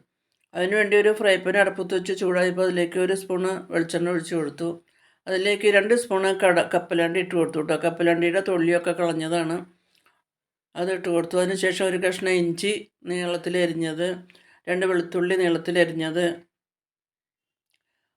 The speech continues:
ഇട്ട് കൊടുത്ത് ഒന്ന് ഇളക്കി. അതിന് ശേഷം ഒരു ചെറിയ സബോള അതും സ്ലൈസായിട്ട് കട്ട് ചെയ്ത് അതും കൂടി ചേർത്ത് കൊടുത്തു കേട്ടോ. അപ്പോൾ സബോളയും ഇഞ്ചിയും വെളുത്തുള്ളിയും കപ്പലണ്ടിയും കൂടി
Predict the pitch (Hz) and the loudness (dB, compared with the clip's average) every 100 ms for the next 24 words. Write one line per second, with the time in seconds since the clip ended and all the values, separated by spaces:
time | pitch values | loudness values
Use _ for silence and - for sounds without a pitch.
0 | _ _ _ - 175 180 175 175 170 185 | _ _ _ -18 -4 -2 0 2 4 6
1 | 165 170 185 170 175 180 180 165 190 185 | 4 2 4 4 4 2 0 0 -2 -2
2 | 185 196 185 170 180 185 160 165 170 185 | -4 2 2 4 2 2 0 2 2 2
3 | - 170 185 185 180 156 190 180 180 175 | 0 -2 -2 -2 -2 -2 0 0 0 -4
4 | 160 165 165 165 160 180 175 175 185 160 | -4 -2 -2 -2 -4 -4 -6 -4 -2 -2
5 | 165 160 156 151 143 147 - _ _ _ | -2 -6 -6 -10 -8 -10 -12 _ _ _
6 | _ - 175 196 190 190 185 185 190 220 | _ -18 -6 -4 2 2 4 2 2 -2
7 | 294 - _ _ _ _ _ 170 165 165 | -8 -14 _ _ _ _ _ -6 -4 -4
8 | 196 208 208 _ _ _ _ _ _ _ | -6 -8 -10 _ _ _ _ _ _ _
9 | _ _ _ 170 165 165 165 165 185 220 | _ _ _ -8 -8 -4 -2 0 0 -4
10 | - _ _ _ _ _ _ _ _ _ | -12 _ _ _ _ _ _ _ _ _
11 | _ _ - 180 175 165 165 185 185 175 | _ _ -12 -8 -2 0 2 0 0 0